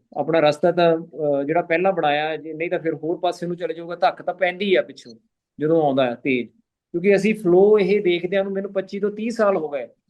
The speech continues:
ਕਿਉਂਕਿ ਜ਼ਮੀਨ ਇੱਥੇ ਲਈ ਉਹਨੂੰ, ਅਹ, ਸਾਡੇ ਗ੍ਰੈਂਡਫਾਦਰ ਨੇ ਬਣਾਇਆ। ਅਸੀਂ ਛੋਟੇ ਛੋਟੇ ਹੁੰਦੇ ਸੀ, ਅਸੀਂ ਦੇਖਣਾ ਪਾਣੀ ਬੜੀ ਤਾਦਾਦ ਤੇ ਆਉਣਾ। ਪਿੱਛੇ ਸਾਡੇ ਡੈਮ ਵੀ ਬਣਿਆ, ਉਹਦੇ ਨਾਲ ਕਾਫੀ ਸਾਨੂੰ ਰਿਲੀਫ ਵੀ ਮਿਲਿਆ।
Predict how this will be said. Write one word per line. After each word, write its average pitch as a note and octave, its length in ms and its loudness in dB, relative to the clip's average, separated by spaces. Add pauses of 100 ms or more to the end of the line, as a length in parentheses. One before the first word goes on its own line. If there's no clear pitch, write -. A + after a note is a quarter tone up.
(160)
ਕਿਉਂਕਿ D#3+ 200 -2
ਜ਼ਮੀਨ D#3+ 380 4
ਇੱਥੇ F#3+ 260 2
ਲਈ F3 540 2
ਉਹਨੂੰ, E3 360 -4 (120)
ਅਹ, C#3 280 2
ਸਾਡੇ D3 240 0
ਗ੍ਰੈਂਡਫਾਦਰ D3 520 0
ਨੇ D#3 60 -4
ਬਣਾਇਆ। C#3+ 540 -2
ਅਸੀਂ D3 140 -14
ਛੋਟੇ C#3+ 220 -12
ਛੋਟੇ D3+ 220 -6
ਹੁੰਦੇ C#3 280 -8
ਸੀ, C3 280 -16 (520)
ਅਸੀਂ C#3+ 180 -2
ਦੇਖਣਾ D#3+ 440 2
ਪਾਣੀ D#3+ 320 0
ਬੜੀ D#3 260 2
ਤਾਦਾਦ D#3 360 4
ਤੇ E3 160 -2
ਆਉਣਾ। D#3 240 -2
ਪਿੱਛੇ D3+ 260 -10
ਸਾਡੇ D3 240 -4
ਡੈਮ C#3+ 320 0
ਵੀ D#3+ 120 -2
ਬਣਿਆ, D3 380 -2
ਉਹਦੇ D3 340 -8
ਨਾਲ D#3+ 100 -8
ਕਾਫੀ D3+ 340 2
ਸਾਨੂੰ D#3 400 -10
ਰਿਲੀਫ D#3+ 340 -2
ਵੀ E3+ 120 0
ਮਿਲਿਆ। C3 440 -4